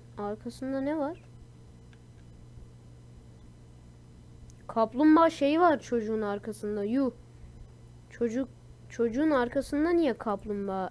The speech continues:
evi var? Neyse. Bu videoda da taktiği gösterdim. Bir daha söylüyorum bakın. Açık bırakıyorsunuz bilgisayarı.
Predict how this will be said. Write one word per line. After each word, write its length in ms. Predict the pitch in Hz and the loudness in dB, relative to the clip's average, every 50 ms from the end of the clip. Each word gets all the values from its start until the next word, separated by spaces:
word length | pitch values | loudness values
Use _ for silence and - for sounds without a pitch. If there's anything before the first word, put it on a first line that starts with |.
| - - | -6 -6
evi 280 | 190 196 190 190 190 | -6 -4 -4 -4 -4
var? 260 | 190 185 185 190 - - - - - - - - - - - - - - - - - - - - - - - - - - - - - - - - - - | -4 -6 -6 -8 -12 -16 -20 -20 -20 -20 -20 -20 -20 -20 -20 -20 -20 -20 -20 -20 -20 -20 -20 -20 -20 -20 -20 -20 -20 -20 -20 -20 -20 -20 -20 -18 -8 -4
Neyse. 560 | 269 302 330 339 320 - - - 202 180 190 - - - - - - - - - - - - - - - - - - | -2 0 0 0 0 -2 -4 -6 -8 -8 -8 -12 -18 -20 -20 -20 -20 -20 -20 -20 -20 -20 -20 -20 -20 -20 -20 -14 -6
Bu 200 | - 254 311 320 | -2 0 0 2
videoda 380 | 330 262 311 311 285 294 294 247 | 2 2 0 0 2 2 2 0
da 100 | 294 285 | -2 -6
taktiği 540 | - - 320 277 269 - - - 285 294 269 | -4 0 0 0 0 -2 -4 -4 -2 0 0
gösterdim. 680 | 277 269 269 - - - 262 240 220 196 190 202 - - - - - - - - - - - | 0 0 0 -2 -2 0 2 2 0 0 -4 -8 -10 -12 -18 -20 -20 -20 -20 -20 -16 -6 -2
Bir 120 | 233 311 | 0 4
daha 200 | 320 311 285 240 | 6 6 4 4
söylüyorum 520 | 226 - - 202 190 190 190 185 185 185 185 | 2 -2 -2 -2 -2 0 -2 -2 -2 -2 -4
bakın. 240 | 180 - 175 170 - - - - - - - - | -6 -8 -10 -14 -14 -16 -20 -20 -20 -12 -4 0
Açık 380 | 240 285 - - 403 - - - | 0 0 2 0 -2 0 2 4
bırakıyorsunuz 760 | 415 440 440 427 - 427 440 440 427 - 440 403 403 359 294 | 6 6 6 6 8 8 8 8 8 6 6 6 6 6 6
bilgisayarı. 720 | 349 339 311 294 320 320 - 330 320 320 311 311 330 415 | 4 4 2 2 0 -2 0 0 2 2 2 2 0 -2